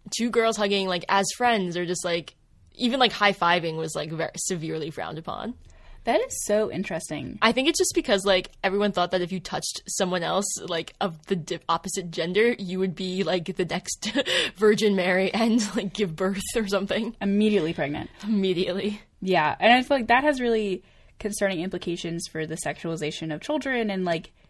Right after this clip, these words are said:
Speaker 2: teaching people to fear bodies rather than understand how to respect them.
Speaker 1: Yep.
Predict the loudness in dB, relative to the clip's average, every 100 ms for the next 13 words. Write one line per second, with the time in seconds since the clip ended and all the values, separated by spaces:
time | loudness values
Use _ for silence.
0 | -10 -10 -6 -4 -4 -4 -6 -6 -2 0
1 | -2 -2 -2 -2 -6 -6 -4 -4 -4 -4
2 | -6 -6 -8 -8 -8 -6 -6 -6 -4 -6
3 | -4 -6 -4 -6 -4 -6 -8 -20 -20 _
4 | _ _ _ -20 -20 _ _ -12 -6 2
5 | 4 4